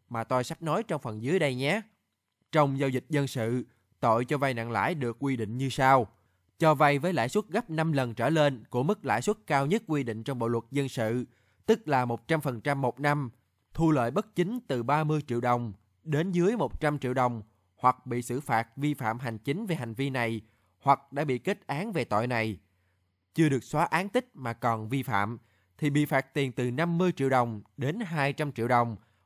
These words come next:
hoặc bị phạt cải tạo không giam giữ đến ba năm. Ồ, cũng tương đối chát đấy chứ, phải không các bạn?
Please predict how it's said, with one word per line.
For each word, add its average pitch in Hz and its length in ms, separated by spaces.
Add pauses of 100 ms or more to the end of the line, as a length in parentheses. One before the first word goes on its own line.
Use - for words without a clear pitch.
(140)
hoặc 127 220
bị 131 140
phạt - 360
cải 113 200
tạo 107 360
không 139 280
giam 127 160
giữ 117 240
đến 160 280
ba 131 180
năm. 131 300 (680)
Ồ, 135 320 (360)
cũng 123 280
tương 160 220
đối 143 140
chát - 220
đấy 185 120
chứ, 185 360
phải 120 220
không 143 180
các - 140
bạn? 113 260